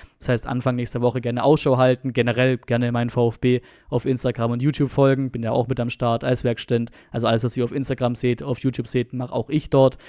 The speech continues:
Ähm, sehr, sehr geile Nummer da auf jeden Fall auch. Deswegen da auch gerne vorbeischauen. Wie gesagt, das Video bei Manu vorbeischauen.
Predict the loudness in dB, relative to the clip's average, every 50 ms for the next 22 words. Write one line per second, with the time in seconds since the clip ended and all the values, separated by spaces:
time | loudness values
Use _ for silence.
0 | -20 -20 -10 -2 2 4 4 6 4 4 2 0 -2 -2 -4 -6 -4 -2 0 0
1 | 0 0 0 0 2 2 2 2 2 4 4 4 2 2 2 2 2 0 0 0
2 | -2 0 2 4 6 6 4 4 2 -6 -4 -2 0 0 0 -2 -4 -2 2 4
3 | 4 4 4 2 0 -2 -2 -2 -2 -2 0 2 2 2 2 0 -2 -2 -2 -2
4 | -4 -6 -8 -8 -6 -4 -2 -2 0 0 0 2 2 2 0 0 -2 0 2 2
5 | 2 2 0 0 0 0 -2